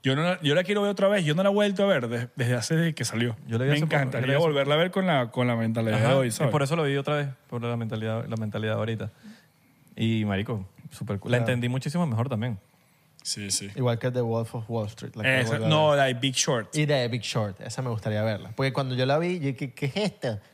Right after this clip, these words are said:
Speaker 3: No entendía nada.
Speaker 1: Bueno, la,
Speaker 3: Nada.
Speaker 1: la podemos ver hoy. With Pen.
Speaker 3: All right. Big
Speaker 2: All
Speaker 3: Short.
Speaker 2: right.
Speaker 3: The Big Short.
Speaker 1: También me quedo dormir aquí.
Speaker 3: Pero hay que pararla.
Speaker 2: Pijama Party.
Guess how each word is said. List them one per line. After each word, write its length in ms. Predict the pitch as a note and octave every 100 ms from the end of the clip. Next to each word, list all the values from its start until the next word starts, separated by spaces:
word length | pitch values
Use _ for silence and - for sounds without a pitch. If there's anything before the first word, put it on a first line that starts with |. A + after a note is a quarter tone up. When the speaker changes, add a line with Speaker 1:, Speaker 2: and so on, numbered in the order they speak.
| -
Speaker 3:
No 80 |
entendía 320 | C3+ C#3+ D3 C#3+
nada. 420 | C3 A2 F#2 G2+ _
Speaker 1:
Bueno, 200 | B2 C3+
la, 60 | B2+
Speaker 3:
Nada. 80 | D3
Speaker 1:
la 100 | C#3
podemos 260 | C#3 C#3+ D#3+
ver 120 | E3+
hoy. 260 | F3 D#3+ D#3+ _ _ _ _ _ _ _ _
With 120 | A#2
Pen. 300 | A2+ D#3 C3+ C3+ -
Speaker 3:
All 100 | D#3+
right. 240 | D3 C#3+ - _ _ _ _ -
Big 120 | B2
Speaker 2:
All 80 | G3
Speaker 3:
Short. 140 | F#3
Speaker 2:
right. 140 | F#3 G3 _ _ _ _ _ -
Speaker 3:
The 60 |
Big 120 | A#2
Short. 260 | B2 - A#2+
Speaker 1:
También 240 | A#2+ C3
me 100 | C3 C3
quedo 100 | D3+
dormir 220 | C#3+ D3
aquí. 240 | E3+ F#3 E3+
Speaker 3:
Pero 120 | C#3
hay 60 |
que 120 | C3+ C#3+
pararla. 280 | D3 A#2+
Speaker 2:
Pijama 160 | B2 B2
Party. 240 | E3 A#2